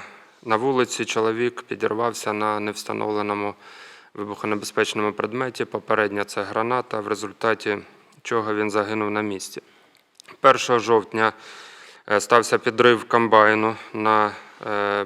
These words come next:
попередньо на протитанковій міні. Під час проведення польових робіт, е, поблизу села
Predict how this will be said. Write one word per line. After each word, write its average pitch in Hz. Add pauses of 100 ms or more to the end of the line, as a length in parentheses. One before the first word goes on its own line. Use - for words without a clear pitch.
(120)
попередньо 104
на 101
протитанковій 101 (220)
міні. 117 (760)
Під 104
час 110
проведення 104
польових 104
робіт, 127 (100)
е, 98 (380)
поблизу 107
села 110